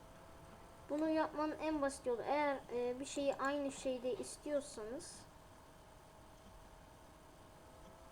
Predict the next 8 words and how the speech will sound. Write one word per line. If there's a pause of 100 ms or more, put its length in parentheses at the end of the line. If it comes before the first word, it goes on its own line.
(200)
ilk
önce (280)
kopyalayıp
yapıştırmanız
gerek (180)
aynısından, (140)
eğer (120)
istiyorsanız.